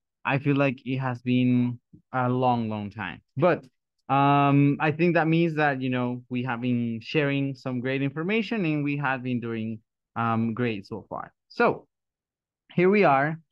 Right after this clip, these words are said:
ready, as I said, to start the last one of the classes that we're gonna be having. Now, um, for tonight, what we have is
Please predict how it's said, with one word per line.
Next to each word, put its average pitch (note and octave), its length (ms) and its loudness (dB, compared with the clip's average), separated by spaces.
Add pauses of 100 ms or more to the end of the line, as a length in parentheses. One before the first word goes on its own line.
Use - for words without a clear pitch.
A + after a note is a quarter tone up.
(200)
ready, D3+ 460 0 (120)
as A#2+ 280 -2
I A#2 100 -4
said, D3 300 -4 (100)
to B2+ 120 -8
start A2+ 440 -2 (220)
the A2+ 100 -6
last D3 460 -2
one C3+ 440 -4
of A2+ 160 -10
the A2 100 -12
classes C#3 480 -4
that D#3+ 100 -2
we're D#3 100 -4
gonna D#3 220 -4
be D#3 160 -6
having. E3 480 -4 (360)
Now, D3 300 0 (480)
um, C#3+ 880 2 (300)
for F3 120 -4
tonight, G3+ 440 -2 (140)
what D#3 240 -4
we E3+ 120 -2
have F3+ 480 2
is D3 460 -6